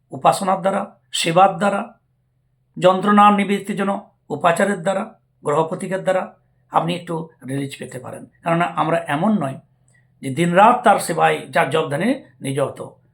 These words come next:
এক্ষুনি বাজার যাচ্ছি, বাজারে গিয়ে দাম দর করছি,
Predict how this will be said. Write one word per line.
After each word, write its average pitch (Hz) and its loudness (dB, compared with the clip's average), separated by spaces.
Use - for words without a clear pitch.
এক্ষুনি 196 -2
বাজার 185 2
যাচ্ছি, 214 -6
বাজারে 165 0
গিয়ে 175 -6
দাম 147 2
দর 147 0
করছি, - -12